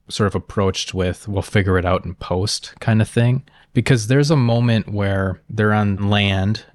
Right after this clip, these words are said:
and Sarah runs to her daughter. Her husband, Paul, is helping Juno out of the water, and Beth is, like, tying up the raft. We get a shot of Beth looking at Juno and the husband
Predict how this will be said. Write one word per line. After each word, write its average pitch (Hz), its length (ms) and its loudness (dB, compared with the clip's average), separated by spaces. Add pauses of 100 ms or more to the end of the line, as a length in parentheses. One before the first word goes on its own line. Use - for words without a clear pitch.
(140)
and 101 520 2 (340)
Sarah 117 340 2
runs 107 420 0
to 117 120 -2
her 104 80 0
daughter. 98 580 0 (100)
Her 113 180 -4
husband, 104 640 -2
Paul, 101 340 -2
is 95 160 -4
helping 98 560 -2
Juno 101 440 0
out 98 120 0
of 95 100 0
the 98 60 0
water, 92 340 -2
and 95 180 -2
Beth 107 240 -2
is, 98 140 -2
like, 90 160 -2
tying 98 440 0
up 92 300 -2 (160)
the 92 100 -6
raft. 90 600 -6 (160)
We 104 100 0
get 107 120 2
a 101 40 0
shot 110 300 0
of 95 500 -6
Beth 107 540 -2 (160)
looking 110 680 -2
at 101 380 -2 (100)
Juno 101 480 0
and 95 140 0
the 90 60 0
husband - 640 -4